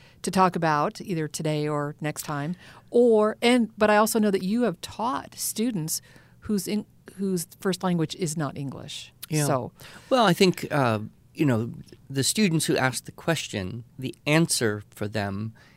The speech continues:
Speaker 2: is also the answer to
Speaker 1: Okay.
Speaker 2: the teacher.
Speaker 1: Okay.
Speaker 2: "Here's how to help your students."
Speaker 1: So we'll just kind of blend 'em and see
Speaker 2: Yeah,
Speaker 1: what
Speaker 2: I think so. But, you know, most students are gonna say something like,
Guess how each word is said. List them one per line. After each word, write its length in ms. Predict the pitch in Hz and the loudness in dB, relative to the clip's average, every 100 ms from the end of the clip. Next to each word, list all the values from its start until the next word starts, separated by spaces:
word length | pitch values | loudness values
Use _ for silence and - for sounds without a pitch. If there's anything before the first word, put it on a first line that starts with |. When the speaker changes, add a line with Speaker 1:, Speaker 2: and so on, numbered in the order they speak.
| _ - | _ -2
Speaker 2:
is 180 | 127 - | 0 2
also 460 | 131 135 139 - 117 | 6 6 4 0 -2
the 200 | 110 110 | -2 -2
answer 640 | 117 117 - 107 104 107 - _ - | -2 -2 -4 -4 -4 -8 -14 _ -6
to 120 | - | -4
Speaker 1:
Okay. 60 | |
Speaker 2:
the 60 | 202 | -6
teacher. 540 | - 202 - 80 92 120 - | 0 0 2 -4 -4 -8 -12
Speaker 1:
Okay. 180 | 170 247 | -12 -8
Speaker 2:
"Here's 300 | - 143 - | 2 2 2
how 140 | 123 107 | 2 0
to 100 | 107 | 0
help 280 | 104 - | -6 -10
your 80 | - | -16
students." 600 | - - 156 - - - - | -8 -4 -4 -6 -18 -16 -2
Speaker 1:
So 80 | 214 | 2
we'll 80 | 208 | 2
just 160 | 202 | 2
kind 140 | 214 190 | 2 0
of 60 | |
blend 240 | 170 156 156 | 0 0 0
'em 100 | 151 | -4
and 100 | 147 | 0
see 100 | 262 | 4
Speaker 2:
Yeah, 140 | 247 | 4
Speaker 1:
what 80 | - | 4
Speaker 2:
I 100 | 165 | 4
think 260 | 208 190 | 4 0
so. 260 | - 101 101 | 0 0 0
But, 220 | 127 156 170 - - - - _ | 2 0 0 -12 -20 -20 -20 _
you 120 | 185 | 0
know, 400 | 139 117 120 - - _ | 2 2 -2 -10 -18 _
most 520 | 165 147 165 - - | 4 6 6 4 -2
students 600 | - - 98 110 123 - | -4 0 0 0 -4 -6
are 80 | - | -6
gonna 260 | 113 113 113 | -2 -2 -2
say 360 | - 120 110 | -2 0 0
something 540 | 104 - 123 127 101 95 | -2 -2 -2 -2 -6 -4
like, 400 | 92 101 - - | -2 -2 -4 -14